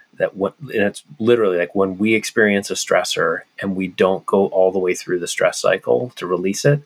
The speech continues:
it sits in our body as muscle tension, as all sorts of things, high blood pressure and, and things like that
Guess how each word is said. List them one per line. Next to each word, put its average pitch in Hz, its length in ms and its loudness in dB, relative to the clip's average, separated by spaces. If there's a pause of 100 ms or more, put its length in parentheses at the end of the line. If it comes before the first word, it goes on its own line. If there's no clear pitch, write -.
(300)
it - 140 -2
sits - 320 -4
in - 80 -2
our 87 120 2
body 85 360 2
as 80 160 -12
muscle 87 320 -8
tension, 87 720 -6
as 87 320 -14
all - 180 -8
sorts - 280 -4
of 87 100 -8
things, 85 280 -10
high - 240 -6
blood 85 240 -2
pressure 87 540 -2
and, 85 260 -14
and 92 140 -16
things 90 180 -10
like 82 140 -8
that 85 300 -4